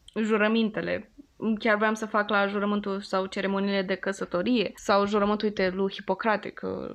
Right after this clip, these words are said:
domnul doctor, uh, va, uh, gradua cât de curând.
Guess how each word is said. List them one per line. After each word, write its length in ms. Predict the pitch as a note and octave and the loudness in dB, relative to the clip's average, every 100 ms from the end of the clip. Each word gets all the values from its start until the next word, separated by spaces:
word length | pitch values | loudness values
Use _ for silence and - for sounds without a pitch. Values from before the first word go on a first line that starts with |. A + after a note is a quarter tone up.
| - - | -12 -12
domnul 560 | G#3+ G#3 G3 F#3+ F#3+ | -10 -2 0 2 0
doctor, 400 | F3+ F#3 - F3 | -2 -4 0 0
uh, 560 | E3+ E3+ E3+ E3+ - - - - - | 2 0 -2 -4 -6 -8 -12 -18 -12
va, 720 | G3 F#3+ E3+ F3 F3 F#3 - - - | -6 0 2 2 0 0 -2 -6 -8
uh, 200 | G#3+ F#3+ F#3+ | -6 -4 0
gradua 760 | G3+ F#3 G3 F#3+ F#3 F#3 F#3 - _ - | 2 2 4 4 4 0 -4 -12 _ -2
cât 120 | G#3+ | 2
de 120 | F#3+ | 2
curând. 420 | F#3 F#3 G3 C#4+ | 2 0 2 0